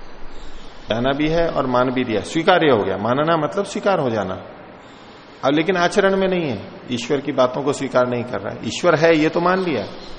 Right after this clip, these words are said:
ईश्वर न्यायकारी है, सर्वशक्तिमान है ये मान लिया, आनंद स्वरूप है मान लिया, लेकिन उसके लिए प्रयत्न नहीं कर रहा है अभी वो, ये आचरण वाला भाग हो गया।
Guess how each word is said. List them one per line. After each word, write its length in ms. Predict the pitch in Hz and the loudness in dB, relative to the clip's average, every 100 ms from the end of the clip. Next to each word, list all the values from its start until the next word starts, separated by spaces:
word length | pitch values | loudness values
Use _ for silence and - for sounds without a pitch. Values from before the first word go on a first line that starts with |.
| - - - - - - - - - - | -14 -14 -14 -16 -16 -18 -18 -16 -16 -14
ईश्वर 220 | - - 147 | -8 -2 0
न्यायकारी 540 | 147 147 147 151 151 | 2 2 4 2 2
है, 180 | 147 113 | 0 -2
सर्वशक्तिमान 840 | - 127 127 131 - 143 139 135 127 | -2 -4 -4 -6 -4 -4 0 0 0
है 180 | 120 98 117 | -4 -4 -2
ये 60 | 127 | 0
मान 240 | 135 139 | 0 0
लिया, 240 | 127 113 98 107 | -2 -4 -6 -6
आनंद 260 | 117 135 | -4 -4
स्वरूप 340 | 131 131 127 127 | -4 -2 -2 -2
है 100 | 110 | -4
मान 260 | 113 131 135 | 0 0 0
लिया, 240 | 120 98 - - - | -4 -6 -10 -14 -10
लेकिन 180 | 123 156 | -6 -4
उसके 220 | 151 175 | -2 -2
लिए 80 | 170 | 0
प्रयत्न 360 | 175 170 180 | 2 2 2
नहीं 140 | 175 165 | -4 -2
कर 120 | 143 | -2
रहा 140 | 113 104 | -2 -4
है 80 | |
अभी 120 | 95 - | -6 -8
वो, 100 | 110 - - - - - - - - - - - - - | -12 -16 -20 -20 -20 -18 -18 -18 -20 -18 -14 -14 -12 -2
ये 140 | 139 156 - | 2 2 2
आचरण 380 | 117 - 113 117 | -2 0 -4 -2
वाला 220 | 107 104 | -2 -4
भाग 260 | 101 98 104 | -6 -8 -8
हो 100 | 98 | -10
गया। 180 | 113 | -10